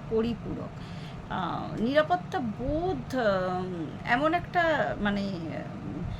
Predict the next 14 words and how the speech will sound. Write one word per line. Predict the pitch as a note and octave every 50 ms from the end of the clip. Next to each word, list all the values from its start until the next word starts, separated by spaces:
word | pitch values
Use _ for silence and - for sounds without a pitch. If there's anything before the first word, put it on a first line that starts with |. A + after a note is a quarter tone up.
| - - - - -
নিরাপত্তা | C#4 D#4 F4 - F#4+ F#4+ - - - F#4+ F#4
বোধ | C4+ A3+ G3+ G3+ B3 C#4+ D4+ D#4+ D#4+ C4 D4+
হচ্ছে | D#4+ F4+ F4 - - - - F4+ F4+
গিয়ে, | D4 D#4+ E4 D#4+ C#4+ D4+ F4+ - - - - - - - - -
উম, | G3+ G3+ G3 G3 F#3+ F#3 F#3 G3 - - - - - - - - A3+
যেটা | A#3+ C#4 - E4 D4 - - A3 G#3+
আমার | A3 A#3 B3+ C#4 D4+ D4+ D4
হয়, | - - A3 G#3 G3+ A3 C#4+ - - - - - - - -
আহ, | D#3+ G3 F#3 F#3 F#3 F#3 F3+ F#3
সেটা | - - C4+ C4+ C4 D4
হচ্ছে | D4+ D#4 D#4 - - - C#4+
এই | C4+
বোধটা | A3 G#3 A#3 B3+ C#4+ D4 - - - - G4
না | A4 F#4